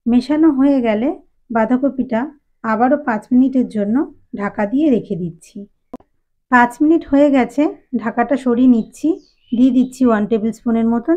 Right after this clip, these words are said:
চিনি। চিনিটা দেওয়া হয়ে গেলে বাঁধাকপিটাকে খুন্তি দিয়ে ভালো করে নাড়চাড় করে নিচ্ছি। নাড়চাড় করা হয়ে গেলে দিয়ে দিচ্ছি হাফ টেবিল স্পুন গরম মশলা। গরম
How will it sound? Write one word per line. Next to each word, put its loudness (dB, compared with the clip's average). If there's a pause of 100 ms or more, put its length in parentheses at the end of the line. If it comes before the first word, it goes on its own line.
(120)
চিনি। -4 (500)
চিনিটা 4
দেওয়া 4
হয়ে 0
গেলে -4 (360)
বাঁধাকপিটাকে 0 (100)
খুন্তি 0
দিয়ে 0
ভালো -4
করে -2 (360)
নাড়চাড় -2
করে -4
নিচ্ছি। -12 (680)
নাড়চাড় 0
করা 2
হয়ে 0
গেলে 0 (180)
দিয়ে 2
দিচ্ছি -4
হাফ -2
টেবিল -2
স্পুন -10 (100)
গরম 2
মশলা। -10 (360)
গরম 0